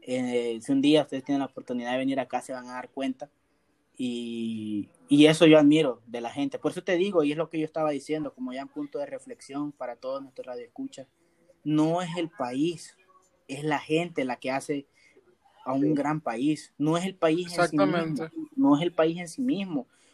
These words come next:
Speaker 1: Porque, o sea, si ustedes han escuchado todos los problemas que tiene Venezuela, de gente que es de Venezuela, no es, porque yo no puedo venir a decirte que Venezuela está sufriendo algo si ni siquiera estoy ahí.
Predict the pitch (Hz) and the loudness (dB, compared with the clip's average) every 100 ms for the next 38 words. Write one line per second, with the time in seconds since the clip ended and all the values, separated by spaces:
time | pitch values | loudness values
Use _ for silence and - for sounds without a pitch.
0 | _ 160 151 170 151 165 156 - - 175 | _ 0 2 0 0 2 0 0 2 2
1 | 208 202 - 165 185 190 185 202 214 175 | 2 -6 -10 -6 -6 -4 -6 -6 -6 -10
2 | 151 143 175 180 - - 143 156 147 - | -8 -8 -8 -12 -18 -8 -8 -6 -8 -8
3 | - 160 160 - - 135 139 143 160 185 | -6 -4 -4 -8 -8 -6 -2 -2 -2 -2
4 | - 131 175 208 165 123 110 131 123 104 | -2 2 2 0 -2 -6 -10 -8 -6 -8
5 | 110 131 151 151 - _ _ - - 160 | -8 -2 -2 -2 -10 _ _ -20 -4 -2
6 | 156 147 175 196 180 190 185 165 160 180 | 4 2 2 -2 -2 0 0 -2 -2 0
7 | 165 165 160 170 143 131 123 - 143 160 | 0 -2 -10 -8 -8 -6 -8 -2 0 0
8 | 160 - 127 147 151 151 151 151 143 - | -4 -10 -6 -2 -2 0 0 0 -6 -8
9 | 135 127 - - 151 139 - 113 104 104 | -8 -8 -12 -12 -10 -10 -12 -12 -10 -8
10 | 113 | -10